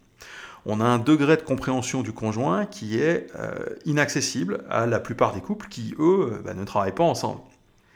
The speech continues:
Évidemment, ça vaut aussi pour les aspects négatifs. Hein, on peut aussi se retrouver à se dire, euh, « Je l'imaginais plus visionnaire, euh, mon mari. Je l'imaginais plus rigoureux dans le travail. Je l'imaginais plus bienveillant dans son management. »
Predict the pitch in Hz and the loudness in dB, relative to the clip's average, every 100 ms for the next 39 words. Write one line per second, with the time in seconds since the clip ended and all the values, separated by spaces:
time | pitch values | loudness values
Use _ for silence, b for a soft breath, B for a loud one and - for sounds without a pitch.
0 | b 120 110 110 170 214 - - 127 117 | b -4 2 4 2 0 -2 2 2 4
1 | 127 127 - 196 190 170 170 - - _ | 2 2 0 -4 0 0 0 -2 -20 _
2 | _ - 107 107 104 170 147 127 123 104 | _ -6 -2 0 2 2 4 2 0 -2
3 | - - _ _ _ _ - 107 95 107 | -10 -16 _ _ _ _ -10 -8 -6 -6
4 | 101 95 - 131 - 113 - 127 131 107 | -6 -4 -6 -6 -6 -6 0 4 4 4
5 | 104 131 185 196 B B B B _ 101 | -2 0 0 -2 B B B B _ -10
6 | 98 92 95 117 117 113 117 151 165 156 | -8 -8 -4 0 2 2 2 -2 -2 -2
7 | 135 147 131 151 147 - - - _ _ | -2 -2 0 2 2 -2 -8 -18 _ _
8 | _ - - - - 101 95 90 - - | _ -20 -18 -14 -10 -6 -4 -4 -8 -20
9 | _ - 76 90 95 95 98 113 139 135 | _ -20 -16 -12 -8 -6 -4 -2 -2 0
10 | 127 135 127 139 156 143 131 127 151 147 | 0 0 2 2 4 2 0 0 0 0
11 | 113 - 113 98 101 101 113 131 131 131 | 0 -6 -14 -10 -8 -6 -2 -2 -4 -6
12 | 110 127 135 143 143 151 151 127 127 123 | -2 2 4 4 2 0 0 -2 -2 -2
13 | 131 151 160 | -2 -2 -4